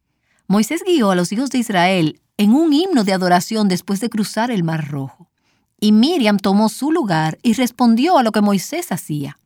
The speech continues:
Ella guió a las mujeres apoyando y levantando a Moisés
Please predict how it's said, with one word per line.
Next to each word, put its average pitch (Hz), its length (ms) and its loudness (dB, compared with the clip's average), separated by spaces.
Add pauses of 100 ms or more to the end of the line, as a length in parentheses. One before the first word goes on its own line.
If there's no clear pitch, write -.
(520)
Ella 233 200 2
guió 226 280 2
a 233 60 6
las 240 140 0
mujeres 208 360 0
apoyando 196 540 0
y 330 60 4
levantando 247 580 2
a 370 60 0
Moisés 220 640 -4